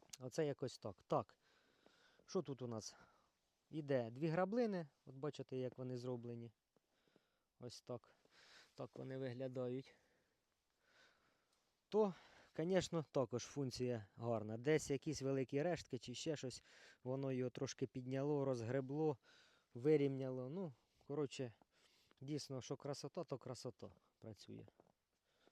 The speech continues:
Такий культиватор. Класний.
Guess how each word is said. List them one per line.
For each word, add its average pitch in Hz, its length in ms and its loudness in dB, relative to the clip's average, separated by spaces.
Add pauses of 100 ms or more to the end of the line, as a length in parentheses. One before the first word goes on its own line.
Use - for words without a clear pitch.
(1300)
Такий 143 300 -6
культиватор. 165 800 -2 (1400)
Класний. 147 720 -4